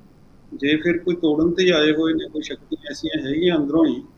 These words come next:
ਤਾਂ ਮੇਰਾ ਖਿਆਲ ਹੈ ਫਿਰ ਉਹ ਜਿੱਤ ਕੇ ਵੀ ਕੀ ਫਰਕ ਪੈਣਾ ਉਹਦੇ ਨਾਲ। ਉਹ ਕਹਿਣਗੇ ਜੀ ਪਰਸੈਂਟੇਜ ਘੱਟ ਗਈ ਪਹਿਲਾਂ ਨਾਲੋਂ, ਇਹ ਹੋ ਗਿਆ, ਉਹ,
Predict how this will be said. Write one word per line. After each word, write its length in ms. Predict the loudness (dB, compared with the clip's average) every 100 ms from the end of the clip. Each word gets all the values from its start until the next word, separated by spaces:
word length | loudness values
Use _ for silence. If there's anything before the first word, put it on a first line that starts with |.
| -20 -20 -20 -20 -20 -10
ਤਾਂ 100 | -2
ਮੇਰਾ 280 | 0 2 0
ਖਿਆਲ 280 | 0 -2 0
ਹੈ 60 |
ਫਿਰ 180 | -2 -4
ਉਹ 60 | -2
ਜਿੱਤ 220 | -2 -2
ਕੇ 220 | -4 -6
ਵੀ 80 | -6
ਕੀ 120 | -10
ਫਰਕ 240 | -8 -8 -6
ਪੈਣਾ 280 | -8 -6
ਉਹਦੇ 180 | -8 -8
ਨਾਲ। 140 | -6 -6
ਉਹ 60 |
ਕਹਿਣਗੇ 300 | -2 2 2
ਜੀ 80 | 0
ਪਰਸੈਂਟੇਜ 580 | -4 -2 0 2 -2 -2
ਘੱਟ 160 | -6 -6
ਗਈ 100 | -10
ਪਹਿਲਾਂ 300 | -6 -4 -2
ਨਾਲੋਂ, 320 | -2 0 2
ਇਹ 220 | 2 2
ਹੋ 180 | 0 -4
ਗਿਆ, 160 | -4 -4
ਉਹ, 340 | -6 -12 -16